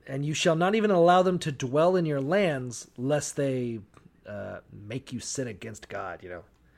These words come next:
You know, those people are dirty. Their minds are dirty. Their gods are dirty. I don't even wanna know them as a friend.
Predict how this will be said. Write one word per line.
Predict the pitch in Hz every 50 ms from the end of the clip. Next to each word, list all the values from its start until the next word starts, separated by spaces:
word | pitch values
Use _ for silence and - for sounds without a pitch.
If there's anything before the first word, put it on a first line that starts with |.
| _ _ _ _ _ _ _ _ _ _ _ _ _ _ _ _ _ _ _ _ _ _ _ _ _ _ _ _ _ _ _ _ _ _ _ _ _ _ _
You | 131 117
know, | 101 92 92 98 - _
those | - 131 139 - -
people | _ - 185 143 147 147
are | 127
dirty. | 113 _ 147 139 135 120 117 113
Their | 107 107
minds | 104 117 120 123 127 123 107
are | 117
dirty. | 107 - 131 120 120 120 120
Their | 101 95
gods | 87 85 - 113 107 110 110 107
are | 113 107
dirty. | 95 117 110 107 101 101 101 -
I | - 131
don't | 147 151
even | 156 151 139
wanna | 135 135 127 123
know | 123 120 120
them | 120 117
as | 113 107
a | 98 87
friend. | - - - 113 101 98 90